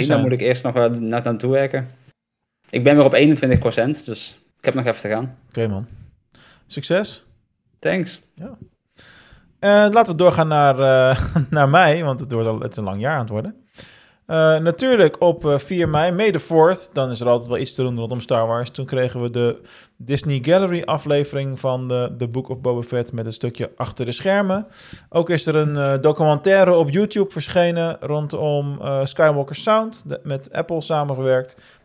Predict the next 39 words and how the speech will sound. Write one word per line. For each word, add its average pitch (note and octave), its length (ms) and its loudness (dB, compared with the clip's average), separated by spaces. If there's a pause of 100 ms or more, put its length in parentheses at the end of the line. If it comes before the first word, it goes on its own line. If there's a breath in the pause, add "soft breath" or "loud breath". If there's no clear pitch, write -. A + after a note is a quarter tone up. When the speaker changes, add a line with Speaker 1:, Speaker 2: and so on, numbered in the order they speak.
(120)
Speaker 2:
Behind C#3+ 340 -6 (140)
the C3 100 -8
Mac C3+ 340 -4
Skywalker B2+ 600 -6
Sound. E3 420 -6 (340 soft breath)
Ook C#3 180 -6
zeker D3 320 -2
de C3 60 -6
moeite C3 320 -6
waard A#2+ 300 -4
om A#2+ 100 -10
te A#2 60 -14
gaan A#2+ 140 -8
kijken. A2+ 500 -4 (460 soft breath)
En F3+ 140 0
het F#3+ 100 2
was F3 240 4
tijd D#3+ 240 6
voor D#3+ 140 -4
nieuwe F3 220 0
boeken, G#3 500 0 (140)
eh, D3+ 240 -4
met C#3+ 360 -6
Brotherhood F3 680 2
van C#3+ 180 -6
Mike C3+ 280 0
Chen, A3 280 -2 (500 soft breath)
waarin C#3 240 -4
je C3+ 200 -2
Anakin C#3+ 440 -4
en C3 180 -8
Obi-Wan D3+ 500 -2
volgt, C3+ 460 -4
logischerwijs, E3 1160 0
omdat B2+ 280 -8
later D#3 380 2
in B2+ 100 -10
dezelfde C#3 380 0
maand A#2+ 420 -4